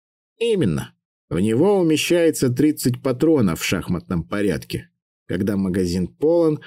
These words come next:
в контрольном отверстии видна жопка первого патрона. Патроны, кстати, вещь вообще особая»,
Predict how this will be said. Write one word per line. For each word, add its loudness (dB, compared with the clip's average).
в -20
контрольном 2
отверстии 2
видна 2
жопка 0
первого 0
патрона. -2
Патроны, 0
кстати, -4
вещь 0
вообще 0
особая», -2